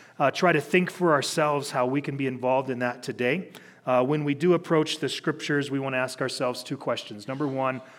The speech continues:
what is God saying to me in the Word? Uh, in other words, uh, I'm not just here just for an educational moment. Uh,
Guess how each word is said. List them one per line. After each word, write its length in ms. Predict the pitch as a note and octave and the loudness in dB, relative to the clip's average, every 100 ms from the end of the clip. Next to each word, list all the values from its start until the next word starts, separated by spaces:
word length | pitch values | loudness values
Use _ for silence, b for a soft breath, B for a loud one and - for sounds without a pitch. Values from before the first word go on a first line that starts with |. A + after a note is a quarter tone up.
| B - | B -2
what 120 | D#3 | 0
is 100 | D3+ | 2
God 260 | D3+ D3 | 4 4
saying 320 | C#3 D#3 C#3 C3+ | 2 -2 -2 -2
to 60 | |
me 80 | C3+ | -4
in 60 | B2+ | -4
the 80 | A#2 | -4
Word? 440 | A2 A#2+ G#2+ F#2+ | -2 -2 -2 -4
Uh, 180 | A2+ G#2+ | -6 -6
in 120 | A2+ | -4
other 180 | B2+ C3+ | -2 0
words, 260 | B2+ A#2 - B B | -2 -4 -14 B B
uh, 60 | B2 | -6
I'm 260 | C3+ D#3 | 0 2
not 160 | E3 C3+ | 2 0
just 220 | C#3+ - | -2 -6
here 400 | - D#3+ D3 C#3+ | -6 0 2 2
just 280 | C#3+ C#3+ C#3 | 0 -4 -4
for 140 | D#3 | -2
an 80 | C#3 | -2
educational 760 | C#3+ C3+ C3+ C#3 C#3 C#3 C#3+ B2+ | 0 0 -2 -4 -4 -4 -6 -6
moment. 520 | B2+ B2 C#3 D#3+ D3 | -4 -4 -4 -8 -6
Uh, 160 | A#2 | -6